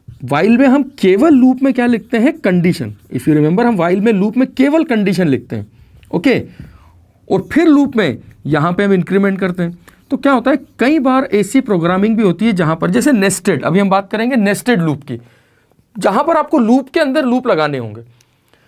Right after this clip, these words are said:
तो आप सोचिए ना, अगर इस तरीके की प्रोग्रामिंग हम while से करने जाएंगे तो things are little bit complicated। कि अगर आप while से नेस्टेड लूप की प्रोग्रामिंग करोगे तो चीज़ें कॉम्प्लिकेटेड होंगी। So better while loop की जगह क्या है यहाँ पे, for loop।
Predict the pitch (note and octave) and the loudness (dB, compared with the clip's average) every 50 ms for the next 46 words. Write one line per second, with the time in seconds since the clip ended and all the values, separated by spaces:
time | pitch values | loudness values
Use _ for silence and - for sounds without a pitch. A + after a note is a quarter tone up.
0 | - - C4 C4 - C#4 B3 - E4+ F#4+ G4+ F4+ C#4+ C#4 C4 - - - A#3+ B3+ | -4 -2 -2 0 0 -2 0 2 2 2 2 2 2 0 0 0 0 -2 0 0
1 | B3+ C4 C#4 A#3+ D4 B3 B3 A#3 G#3 A3+ A#3 B3 B3+ C4+ C4+ C#4 B3 F#3+ E3 E3 | 0 -2 -2 -4 -4 -2 -2 -2 -2 0 -2 -2 -2 -2 -2 -2 -2 0 0 0
2 | G3 A3+ - C#4 C4 A#3 A3+ A3 A#3+ B3 B3 A#3+ A#3 A#3+ B3+ A#3 C4 - - A#3+ | 0 -2 -4 -4 -4 -4 -2 -2 -2 -2 -2 -2 -4 -6 -6 -8 -10 -8 -4 -4
3 | B3 B3+ B3 C4 C4 A#3 G#3+ A#3 - - G#3+ A#3 - D4 C#4+ C4+ D4 C#4 - C4 | -4 -2 0 -2 -2 -2 -2 -6 -6 -4 -4 -2 -2 -2 -2 -2 -2 -2 -2 -2
4 | B3 A#3 A3 B3 A#3 A#3 G#3+ F#3+ F#3 F#3 _ _ _ _ _ _ _ _ _ _ | -2 -2 -2 -4 -4 -4 -4 -4 -6 -12 _ _ _ _ _ _ _ _ _ _
5 | _ _ - D#3+ E3+ F3+ F#3+ G3 D#3 C3+ D3 F#3 A#3 A#3+ - - B3+ B3+ A3 G3+ | _ _ -2 0 0 2 0 0 0 0 0 0 -2 -4 -4 -2 -4 -2 0 -2
6 | F#3+ - - B3 B3 A3 A3+ G#3+ A3 - A#3+ A3 G3+ F3+ E3+ F3 F3+ F#3 G3+ G3+ | -4 -2 -2 -2 0 0 -2 -4 -2 -4 -4 -2 -2 -2 0 0 -2 -2 -2 -4
7 | F3 F3+ D#3+ E3 F3+ A3 B3+ A#3+ C#4 F#3 A3 G#3+ A3 C4+ C4+ A#3 G#3+ G3+ - C4+ | -4 -2 -2 -2 -2 -2 -4 -4 -4 -4 -4 -2 -2 0 0 0 -2 0 -2 -4
8 | B3 C4+ C4 C#4 C#4 B3 A#3+ A#3+ A3+ A3 A3 _ - - - - - - _ - | -2 -2 -2 0 0 0 -2 -2 -4 -6 -8 _ -20 -20 -20 -20 -20 -16 _ -2
9 | C4+ G3+ D3 B2 D#3 E3+ F3 D4+ E4+ D#4 B3+ B3 A#3+ A#3+ A#3 B3+ B3+ B3+ - C4 | -2 0 0 0 0 0 0 0 0 0 0 0 0 0 -2 -4 -6 -6 -4 -2
10 | A#3 A#3 A3+ A#3+ A#3 A#3 A3+ G#3+ G#3 A3 A3 G#3 G3+ F#3 F#3+ F3+ F3 G#3 G#3+ - | 0 0 0 0 -2 0 -2 -2 -2 -2 -2 -4 -2 -4 -2 -2 -2 -4 -4 -4
11 | - - - D3 D3 C#3 A#2 G#2+ A2 A#2 | -10 -4 -2 0 0 0 -2 -6 -10 -12